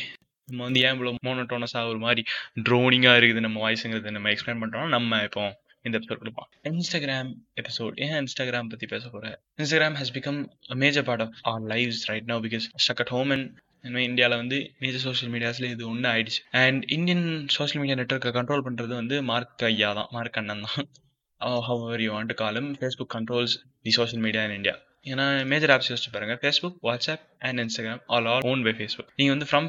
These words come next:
Facebook icon வரும்போது, let's just from Facebook icon was first introduced, எல்லாரும் சொன்னாங்க, "மார்க் வந்து நம்ம மூஞ்சில இருந்து இது பண்ணி காட்டுறான், நான் தான் வச்சிருக்கேன் எல்லாத்தையும்" அப்படின்னு சொன்னாங்க. அது வந்து செனட்ல ஒரு ஆர்டர் வந்ததா கேள்விப்பட்டோம், "Uh, you should, uh,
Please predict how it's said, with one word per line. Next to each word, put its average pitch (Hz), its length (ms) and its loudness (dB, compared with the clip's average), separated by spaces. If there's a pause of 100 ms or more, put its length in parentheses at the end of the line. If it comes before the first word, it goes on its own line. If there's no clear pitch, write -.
Facebook 143 280 -6 (340)
icon 131 280 0
வரும்போது, 123 320 -4
let's 127 240 2
just 143 200 -2 (120)
from 139 220 -2
Facebook 131 320 -2
icon 127 240 -2
was - 160 -4
first 151 240 2
introduced, 120 500 -4
எல்லாரும் 127 260 -2
சொன்னாங்க, 117 280 -6 (100)
"மார்க் 127 260 2
வந்து 120 140 -6
நம்ம 113 160 -6 (300)
மூஞ்சில 123 280 0
இருந்து 113 220 0
இது 120 160 -2
பண்ணி 117 180 0
காட்டுறான், 107 320 0 (520)
நான் 117 180 -2
தான் 117 100 0
வச்சிருக்கேன் 110 360 -2
எல்லாத்தையும்" 107 280 -2
அப்படின்னு 101 200 -6
சொன்னாங்க. 101 260 2 (300)
அது 123 140 -2
வந்து 175 220 0
செனட்ல 175 420 6
ஒரு 131 120 4
ஆர்டர் 147 300 2
வந்ததா 180 340 6 (100)
கேள்விப்பட்டோம், 143 500 -4 (320)
"Uh, 127 140 2
you 127 140 4
should, 127 180 -4 (140)
uh, - 20 2